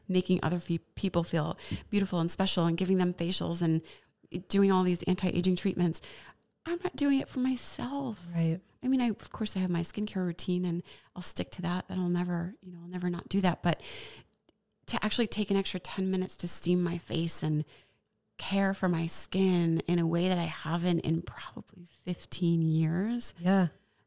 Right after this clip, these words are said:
Speaker 1: That was,
Speaker 2: That's why. Yeah.
Speaker 1: I literally said out loud to myself, "This is the self-care you should have been doing all along."
Speaker 2: Right.
Speaker 1: Because when we don't do those things, that's when we start to fall apart.
Speaker 2: Right.
Speaker 1: You know?
Speaker 2: Yeah.
Speaker 1: So I don't have to tell you that.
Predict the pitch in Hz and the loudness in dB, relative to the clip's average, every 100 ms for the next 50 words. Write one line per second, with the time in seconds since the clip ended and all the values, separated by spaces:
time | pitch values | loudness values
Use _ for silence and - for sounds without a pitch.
0 | _ 214 226 240 214 - - 175 - 165 | _ -6 -2 0 0 0 -2 -8 -2 0
1 | 165 165 180 185 202 180 196 214 226 233 | 0 0 0 2 4 4 2 0 -2 -2
2 | 214 202 185 - - - - 202 180 185 | 0 0 -2 -6 -12 -14 -2 2 2 2
3 | 202 185 180 180 170 180 - 180 175 - | 2 2 2 0 -2 -2 -2 -4 -2 0
4 | 165 - 170 160 - 175 151 160 160 160 | -2 -2 -2 -2 -4 -6 -4 -4 0 0
5 | 156 160 156 233 233 - - 160 160 156 | 0 -4 -2 0 0 0 4 4 4 0
6 | - - _ _ 208 - 208 208 208 247 | -6 -20 _ _ -10 -4 0 2 2 0
7 | - 240 196 185 - 190 208 214 - 233 | -2 0 2 2 2 2 2 -2 -4 -4
8 | 220 - - 190 190 180 - 302 233 - | -2 -4 -6 -8 -8 -8 -10 -8 -6 -6
9 | - 175 160 160 - - 180 170 180 _ | -6 -2 0 0 -6 -16 -12 -8 -10 _
10 | - 180 170 165 - - - 180 165 156 | -10 0 2 2 -2 -4 0 2 2 0
11 | 165 _ _ _ _ 180 175 165 - - | -2 _ _ _ _ -4 -2 -2 -4 -10
12 | 175 175 175 170 175 | -6 -2 -2 -4 -6